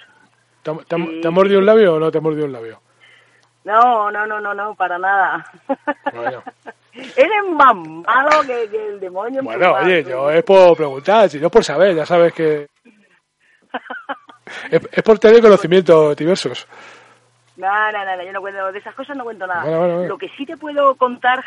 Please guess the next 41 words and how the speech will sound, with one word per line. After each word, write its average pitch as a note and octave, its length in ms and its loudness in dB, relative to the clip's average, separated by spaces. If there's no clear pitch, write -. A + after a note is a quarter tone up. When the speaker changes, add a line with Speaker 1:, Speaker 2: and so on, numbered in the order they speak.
Speaker 1:
¿Quién? A#3 160 -6
Speaker 2:
Javier, B3+ 200 -4
Speaker 1:
A B3 60 -12
ver. A#3 140 -10
Speaker 2:
es G#3+ 360 -8
de F#3+ 220 -12
Portugal. F3+ 580 -8
Speaker 1:
Ah, F#3 120 2
sí, G3+ 280 0
estamos F3 300 -4
Speaker 2:
Están A3 160 4
Speaker 1:
con F#3+ 80 2
el E3+ 80 -2
Speaker 2:
las E3+ 100 0
Speaker 1:
internacional D#3 540 0
Speaker 2:
chavales. C3 180 -8
Speaker 1:
allí, G2+ 80 -14
sí. B2 200 -18
Speaker 2:
Sí, G#3+ 280 -18
hay G#3 360 -10
ocho A3 260 -12
jugadoras, B3 680 -8
de F#3+ 80 -10
Speaker 1:
Ujú. D3+ 180 -8
Speaker 2:
las D#3 180 -18
cuales F3+ 280 -12
tres G#3+ 280 -16
son G3+ 180 -12
campeonas F3+ 520 -10
del D#3+ 100 -16
mundo. B3 380 -8
Speaker 1:
Fíjate. C3 360 -4
Speaker 2:
Blanca G3 240 -6
Fernández G3 400 -10
Pollo, A#3+ 260 -6
Elena F#3+ 320 -6
Arias B3 300 -10
y B3+ 80 -16
Dimana F3+ 380 -10
Viudes. A#3+ 400 -8
Speaker 1:
Ujú. C3+ 540 -12